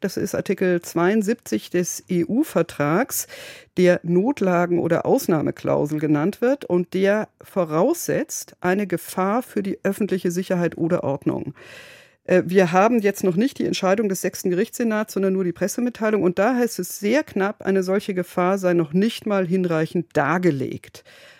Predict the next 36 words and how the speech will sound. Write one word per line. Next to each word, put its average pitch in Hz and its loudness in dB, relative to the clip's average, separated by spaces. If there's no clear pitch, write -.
Also 196 2
sind 226 4
wir 226 0
wieder 190 0
im 240 4
europäischen 175 0
Recht 240 -2
und 208 -2
da 202 4
reicht 185 0
es 214 -6
eben 226 0
nicht - 0
aus, 139 -2
dass 170 0
ein 180 0
Asylbewerber 170 0
aus - -4
einem 160 0
sicheren 160 -2
Drittstaat - -4
einreist, 185 2
um 190 0
zurückzuweisen. 160 0
Im 147 -2
deutschen 190 2
Recht 180 -4
wäre 180 0
das 180 -4
nach 160 -4
dem 151 -2
geschriebenen 180 0
deutschen 165 0
Recht 160 -4
der - -2
Fall, 170 0